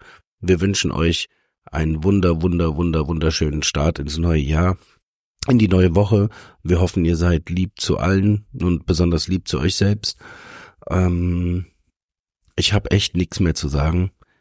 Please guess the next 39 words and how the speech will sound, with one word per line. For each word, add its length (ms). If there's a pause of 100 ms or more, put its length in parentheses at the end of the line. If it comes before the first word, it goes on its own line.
(180)
Wir, 200 (760)
es 260
wird 160
dieses 260
Jahr 100
hier 160
einiges 340
passieren. 440
Das 200
kann 160
ich 120
euch 120
versprechen. 720
Das 200
Jahr 180
wird 160
heiß. 340 (460)
Wir 80
machen, 340
wir 60
nehmen 200
hier 120
keine 240
Vorsätze, 560
aber 160
das 160
ist 160
mein 240
Vorsatz 400
und 100
ich 80
sag 160
euch, 160
dass 140
das 140
Jahr 140
wird 160
heiß. 280 (560)
Ähm, 580